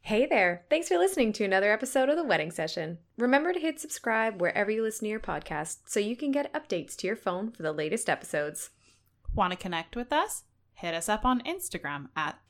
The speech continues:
Speaker 2: The Wedding Session.
Speaker 1: We're people first and planners second and understand everyone deserves their own unique wedding experience. So when it comes to planning your wedding, do what's right for you.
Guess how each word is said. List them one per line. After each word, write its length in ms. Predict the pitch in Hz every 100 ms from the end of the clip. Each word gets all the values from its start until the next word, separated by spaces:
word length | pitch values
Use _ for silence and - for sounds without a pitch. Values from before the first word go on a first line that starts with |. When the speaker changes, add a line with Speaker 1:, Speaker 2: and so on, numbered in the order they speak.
| _ -
Speaker 2:
The 80 |
Wedding 300 | 214 165 151
Session. 520 | 156 131 - - - 170 - _ _ - _
Speaker 1:
We're 140 | 285 381
people 320 | 339 311 311
first 420 | 294 226 240 -
and 140 | 185 180
planners 380 | 185 185 196
second 420 | - 165 160 151 -
and 100 | -
understand 600 | 233 233 240 262 247 240 -
everyone 360 | 262 277 269
deserves 360 | 233 202 202 196
their 160 | 180 -
own 220 | 196 202
unique 340 | 196 190 190
wedding 280 | - 170 170
experience. 720 | 175 - - 147 151 - - _
So 160 | - 196
when 80 | 247
it 100 | 294
comes 220 | 302 294
to 80 | -
planning 320 | 254 247 240
your 140 | 240
wedding, 380 | 233 220 226 220 _
do 160 | - 247
what's 180 | 262 226
right 220 | 190 190
for 80 | 214
you. 320 | 190 151